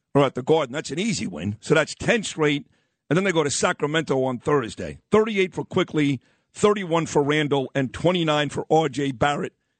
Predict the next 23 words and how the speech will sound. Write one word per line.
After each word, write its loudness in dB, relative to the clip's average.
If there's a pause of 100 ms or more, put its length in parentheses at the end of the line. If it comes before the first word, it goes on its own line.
Nine 0
straight -4 (380)
for 2
the -2
Knicks. -4 (360)
So 2
a 2
lot 2
of -8
champ 0
talk -6 (420)
on 2
this -2
Monday 0
morning. 0 (420)
Also, 2
I 0
think, -6
um, 0 (300)
Justin 2
mentioned -2
this -2
earlier. -2